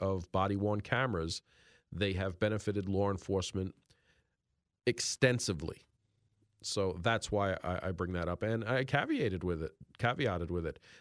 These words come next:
There are no perfect professions, um, but show me professions where there's the level of scrutinization that there is with law enforcement. I mean, y-, you're out there in,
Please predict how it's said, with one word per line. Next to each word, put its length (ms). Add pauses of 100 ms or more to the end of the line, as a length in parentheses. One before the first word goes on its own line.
(120)
There 180
are 60
no 220
perfect 360
professions, 680 (100)
um, 380
but 260 (720)
show 320
me 180
professions 800
where 320
there's 320
the 120
level 580
of 180
scrutinization 1000
that 160
there 180
is 120
with 120
law 160
enforcement. 560 (420)
I 40
mean, 260
y-, 60
you're 320
out 160
there 160
in, 120